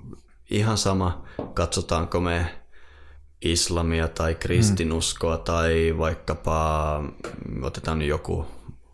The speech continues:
Speaker 1: muu kuin abrahamilainen perinne, vaikkapa daolaisuutta.
Speaker 2: Mm.
Speaker 1: Ö, niin se valtavirta on uskomista,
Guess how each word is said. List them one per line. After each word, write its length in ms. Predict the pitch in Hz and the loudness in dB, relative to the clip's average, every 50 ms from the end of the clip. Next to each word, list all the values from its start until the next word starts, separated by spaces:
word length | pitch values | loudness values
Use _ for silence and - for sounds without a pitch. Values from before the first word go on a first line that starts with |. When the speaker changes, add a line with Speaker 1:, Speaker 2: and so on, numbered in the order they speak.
| - - - - - - - - - - - | -20 -20 -20 -20 -18 -18 -18 -14 -10 -4 0
Speaker 1:
muu 220 | - 87 87 85 85 | 2 4 4 2 2
kuin 200 | - 82 - 82 | 2 2 2 2
abrahamilainen 720 | 87 82 - - 71 80 76 76 78 78 80 80 82 - | 2 2 2 0 0 -2 -2 -2 0 0 0 0 -2 -4
perinne, 480 | - - - - - 55 52 50 50 57 | -2 -4 -2 -2 -2 -4 -4 -6 -4 -2
vaikkapa 640 | 65 - - - - 82 - - 80 78 80 - - - - - - - - - - - - - - _ _ - - - - - - - - - - - _ - - - - - - - | -4 -4 -4 -4 -6 -6 -4 -2 -2 -2 -2 -4 -6 -10 -14 -18 -20 -20 -20 -20 -20 -20 -20 -20 -20 _ _ -20 -20 -20 -18 -16 -16 -14 -16 -18 -20 -20 _ -16 -16 -16 -14 -14 -2 0
daolaisuutta. 920 | 110 104 110 104 87 - - - 53 - - - - - - - - - - - - - | 2 2 4 2 2 2 0 0 -2 -2 -2 -4 -4 -6 -12 -10 -10 -10 -10 -8 2 4
Speaker 2:
Mm. 260 | 123 110 104 95 92 98 - - - - - | 4 6 6 4 2 0 -6 -12 -14 -4 -2
Speaker 1:
Ö, 280 | 78 73 73 73 73 73 65 - - - - - - - _ - - - - - - - - - | 0 2 2 2 2 0 -2 -4 -12 -20 -20 -20 -20 -20 _ -20 -20 -20 -20 -20 -16 -8 -6 0
niin 460 | - 98 104 101 98 101 98 98 - - 92 85 82 - - | 2 4 6 6 6 6 4 2 0 -4 -10 -16 -18 -16 -6
se 340 | - - - 110 107 107 | -4 0 2 4 4 4
valtavirta 760 | 113 123 135 135 123 117 104 98 101 101 101 - - 110 104 101 - - - - | 4 4 4 4 2 2 2 2 2 2 2 0 0 -2 -2 -2 -6 -12 -6 0
on 320 | - 120 113 113 107 - - | 2 4 4 4 2 0 0
uskomista, 760 | 87 85 - - - - - - 78 80 - - - 82 | -2 -2 -2 -2 -2 -4 -4 -4 -2 -4 -4 -4 -4 -6